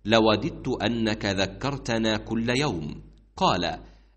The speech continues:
'أما إنه يمنعني من ذلك أني أكره أن أملكم، وإني أتخولكم بالموعظة كما كان النبي صلى الله عليه وسلم يتخولنا بها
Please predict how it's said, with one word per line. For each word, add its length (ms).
'أما 420
إنه 540
يمنعني 760
من 240
ذلك 500
أني 540
أكره 580
أن 260
أملكم، 920
وإني 840
أتخولكم 1120
بالموعظة 800
كما 380
كان 360
النبي 640
صلى 340
الله 540
عليه 520
وسلم 680
يتخولنا 1200
بها 500